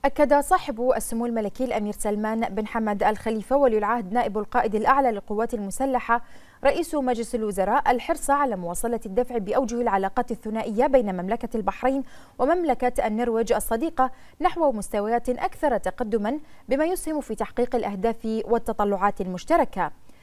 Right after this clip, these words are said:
جاء ذلك لدى لقاء سموه حفظه الله بحضور سعادة الدكتور عبد اللطيف بن راشد الزياني وزير الخارجية ومعالي الشيخ سلمان بن خليفة آل خليفة وزير المالية والاقتصاد الوطني،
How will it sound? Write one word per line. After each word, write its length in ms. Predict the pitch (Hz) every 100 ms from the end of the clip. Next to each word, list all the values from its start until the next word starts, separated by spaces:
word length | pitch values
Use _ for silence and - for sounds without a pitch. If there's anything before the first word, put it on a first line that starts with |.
| - -
جاء 340 | 302 320 330
ذلك 320 | 320 349 -
لدى 260 | 277 269 214
لقاء 320 | 202 - -
سموه 320 | 220 233 240
حفظه 440 | 233 247 - 214 202
الله 220 | 208 247
بحضور 420 | 240 247 208 226
سعادة 500 | 220 233 226 208 -
الدكتور 380 | 214 220 - 247
عبد 180 | 269 208
اللطيف 360 | 208 202 233
بن 60 | 208
راشد 320 | 220 226 220
الزياني 440 | 196 208 220 233 220
وزير 300 | 202 208 254
الخارجية 640 | - 214 220 262 240 285 - - - -
ومعالي 340 | 254 285 339 359
الشيخ 240 | - 262
سلمان 400 | - 226 214 262
بن 100 | 226
خليفة 540 | - 226 254 - 254
آل 80 | 226
خليفة 360 | 208 269 285 240
وزير 380 | 185 180 240 233
المالية 460 | 214 214 214 240
والاقتصاد 540 | 320 214 - 196 240 214
الوطني، 500 | 208 202 202 269